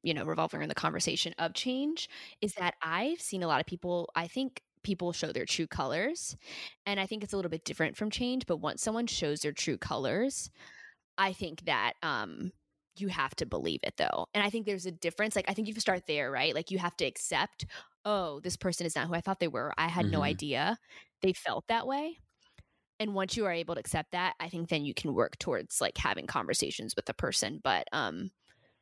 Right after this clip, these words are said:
Speaker 1: this, this year is wild. I, I've always said I don't like sarcasm either, because it's like, I feel like there's some truth to sarcasm. And when people are being sarcastic, I always think, like, there's some inkling of, like, what you're saying you actually
Speaker 2: Yeah.
Speaker 1: believe.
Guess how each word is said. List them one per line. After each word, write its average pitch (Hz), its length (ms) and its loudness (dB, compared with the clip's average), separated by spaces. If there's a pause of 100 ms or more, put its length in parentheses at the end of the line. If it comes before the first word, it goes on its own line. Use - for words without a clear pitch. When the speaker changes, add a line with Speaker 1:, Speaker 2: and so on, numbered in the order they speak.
(180)
Speaker 1:
this, 190 320 0
this 196 280 4
year 165 140 2
is 175 140 -2
wild. 101 540 2 (220)
I, 170 340 0 (340)
I've 240 140 4
always 453 260 0
said 196 100 0
I 185 40 0
don't 196 160 0
like 190 140 0
sarcasm 170 680 0
either, 160 340 2
because 170 460 0
it's - 220 -6
like, 156 480 -2 (960)
I 185 120 4
feel 196 140 2
like 180 100 0
there's 175 160 -2
some 165 120 -2
truth 165 220 -2
to 202 100 -2
sarcasm. 277 560 0
And 269 100 2
when 175 120 0
people 170 300 -2
are 165 100 2
being 156 180 -2
sarcastic, - 680 0
I - 80 -2
always - 320 0
think, 165 280 -2
like, - 280 0
there's - 200 2
some - 220 2
inkling - 400 -2
of, - 120 -4
like, - 180 0
what - 140 -2
you're - 100 0
saying 123 300 0
you 104 100 0
actually - 360 2
Speaker 2:
Yeah. - 200 2
Speaker 1:
believe. 190 400 0